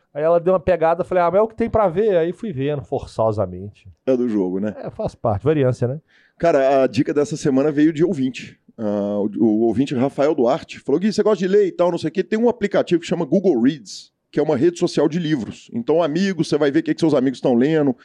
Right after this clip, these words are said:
Speaker 2: que nota que eles deram e tal, não sei o quê." Eu falei, "Cara, mas quem usa essa rede social?" Porque o que alimenta uma rede social
Speaker 1: É volume.
Speaker 2: é volume. Aí eu baixei, olhei, tinham três pessoas na minha lista. É, só uma com a qual eu tenho contato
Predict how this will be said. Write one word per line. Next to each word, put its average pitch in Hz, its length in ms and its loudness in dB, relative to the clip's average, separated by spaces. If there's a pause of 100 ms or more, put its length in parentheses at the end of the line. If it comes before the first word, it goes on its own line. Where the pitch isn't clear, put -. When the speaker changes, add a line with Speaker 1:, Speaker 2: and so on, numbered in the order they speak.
Speaker 2:
que 165 140 0
nota 151 300 0
que - 80 -2
eles 180 180 -2
deram 139 360 2
e - 20 2
tal, 143 180 0
não 147 80 0
sei 165 120 -4
o - 20 -2
quê." - 80 -6
Eu 208 40 -4
falei, 214 140 -8
"Cara, 160 240 2
mas 180 280 -6
quem 262 320 0
usa 117 440 -2 (240)
essa 110 240 -2
rede 110 200 2
social?" 107 280 -2
Porque - 160 -6
o 156 60 4
que 190 140 0
alimenta 143 420 2
uma 120 140 2
rede 113 220 0
social 127 520 0
Speaker 1:
É 131 80 -6
volume. 110 380 2 (160)
Speaker 2:
é 131 80 0
volume. 127 420 0 (400)
Aí 156 220 2
eu 202 120 4 (220)
baixei, 147 680 0 (120)
olhei, 156 240 4
tinham 180 180 -2
três 190 340 0
pessoas 135 360 0
na 120 60 0
minha 113 140 2
lista. 101 440 -6 (200)
É, 92 680 0
só - 260 -4
uma 156 280 0
com 123 120 -2
a 110 60 0
qual 110 160 0
eu - 40 -2
tenho 110 160 -4
contato 110 640 -2